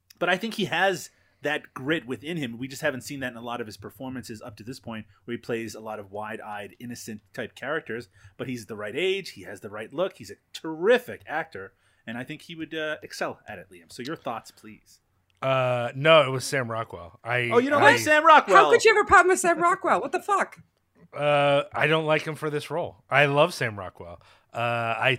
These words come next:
Speaker 2: don't think he has the vibe at all. Like, literally, if, if he walked into the room and I was in the casting team, I'd go, "No, no,
Speaker 1: <laughs>
Speaker 2: no."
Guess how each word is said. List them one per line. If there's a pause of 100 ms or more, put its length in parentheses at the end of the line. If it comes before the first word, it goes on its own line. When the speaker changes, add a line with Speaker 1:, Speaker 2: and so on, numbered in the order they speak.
(100)
Speaker 2:
don't
think
he
has
the
vibe
at
all.
Like, (280)
literally,
if,
if
he
walked
into
the
room
and
I
was
in
the
casting (260)
team,
I'd
go,
"No, (200)
no,
Speaker 1:
<laughs>
Speaker 2:
no."